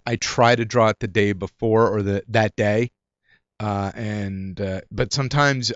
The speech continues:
I'll get ahead a couple. Like during Christmas, you want a couple days off, so you'll get a, uh, I'll draw four or five ahead of time. But, uh, but then after I draw it, I gotta run upstairs. "Rose, what do you think of this?" And then she'll, "Oh, that's,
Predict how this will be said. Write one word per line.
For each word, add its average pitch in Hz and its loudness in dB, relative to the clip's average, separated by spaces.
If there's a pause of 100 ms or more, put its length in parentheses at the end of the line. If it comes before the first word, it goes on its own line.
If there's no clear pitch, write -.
I'll 117 -2
get 135 2
ahead 127 2
a 123 2
couple. 107 0
Like 120 -4
during 226 -2
Christmas, 123 -2
you 127 -2
want 113 -2
a 110 -6
couple 117 -2
days 104 0
off, 104 2
so - -6
you'll 113 -2
get 110 -4
a, 107 -6 (320)
uh, 101 -6
I'll 107 -6
draw 107 2 (120)
four 113 2
or 101 0
five 98 -2
ahead 95 -4
of 101 -6
time. 95 -6 (760)
But, 104 2
uh, 104 4
but 113 -2
then 143 6
after 143 4
I 127 8
draw 143 8
it, - 2
I 113 2
gotta 113 4
run 120 4
upstairs. 120 2
"Rose, 131 6
what 123 2
do 123 4
you 110 2
think 117 -4
of 113 2
this?" 101 -2 (380)
And 98 -8
then 110 -4
she'll, 107 -4
"Oh, 107 -4
that's, 101 -4